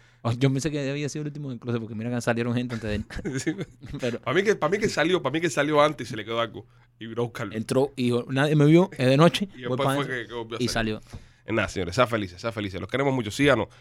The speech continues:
Speaker 2: arroba los Peachy Boys en Instagram, arroba los Peachy Boys en Facebook y sigan nuestro canal, El Peachy Films,
Speaker 1: Yo
Speaker 2: en
Speaker 1: siempre me he
Speaker 2: YouTube.
Speaker 1: preguntado una cosa.
Speaker 2: Dígame.
Speaker 1: ¿El bisexual tiene un pie adentro y un pie afuera o sale del closet y entra?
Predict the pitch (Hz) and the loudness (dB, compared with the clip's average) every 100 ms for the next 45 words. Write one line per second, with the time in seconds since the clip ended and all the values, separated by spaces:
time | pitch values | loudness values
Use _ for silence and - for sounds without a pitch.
0 | - - 101 127 123 120 123 123 127 - | -14 -4 2 2 2 -2 0 2 0 -2
1 | 113 131 131 131 123 101 110 107 101 110 | -2 0 0 0 -2 0 -2 -2 -6 -4
2 | 110 107 95 92 139 143 143 - 104 120 | -4 -4 -6 -4 -4 -2 -6 -8 -6 -4
3 | 113 107 90 110 - - 101 - - 117 | -4 -4 -2 -2 -2 -6 -6 -4 -4 -2
4 | 143 139 - 185 175 175 165 151 123 143 | 0 0 0 0 2 0 -2 -2 -4 -4
5 | 123 110 - - _ 95 90 85 _ _ | -4 -8 -12 -16 _ -20 -20 -20 _ _
6 | 113 110 113 110 101 131 110 120 123 113 | -18 -16 -8 -6 -2 -4 -2 -4 -4 -2
7 | 131 131 139 131 123 127 - 160 165 - | 0 0 -2 -4 -6 -6 -4 -4 -4 -6
8 | 107 107 - _ _ _ _ - 120 120 | -6 -6 -12 _ _ _ _ -2 0 2
9 | 113 131 127 113 135 - | 0 -4 -2 2 2 0